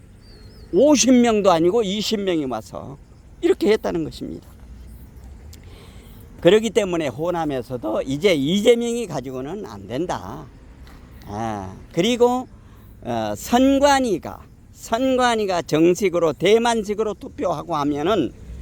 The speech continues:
되지 않습니다. 이제 선관위를 압박해서 선관위를 해체하고 선관위를 새로운 모습으로, 그리고 그 선관위 각 지역의 이,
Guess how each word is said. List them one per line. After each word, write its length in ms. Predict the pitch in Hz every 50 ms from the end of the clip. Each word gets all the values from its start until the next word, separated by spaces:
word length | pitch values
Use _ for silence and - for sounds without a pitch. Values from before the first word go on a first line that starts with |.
| - - - - - - -
되지 240 | - 143 143 139 170
않습니다. 560 | 143 120 107 - - 135 131 107 101 - - - - - - - - - - - - - - -
이제 340 | 143 170 185 220 220 233 254 - - - - - - - - -
선관위를 840 | - - - - 240 262 262 254 262 247 240 233 226 214 220 175 98
압박해서 680 | - 123 - - 147 135 131 143 160 156 - 156 120 113
선관위를 680 | - - 220 233 233 220 220 214 208 190 180 151 147
해체하고 640 | 220 269 - - 185 185 160 147 151 160 196 143 - - - - - - - - -
선관위를 880 | - - 233 240 247 247 240 240 233 226 226 226 233 247 277 302 285 - - - - - - - - -
새로운 600 | - - - 269 269 294 285 285 247 240 214 180
모습으로, 640 | 160 160 156 - 190 156 120 120 143 170 160 104 - - - - - - - - - - - -
그리고 360 | 190 196 240 233 214 220 196
그 200 | 170 170 180 170
선관위 600 | 156 - - 220 233 - 311 220 208 196 180 165 -
각 260 | - - 151 - -
지역의 480 | - - 190 202 214 190 180 180 151 127
이, 140 | 135 139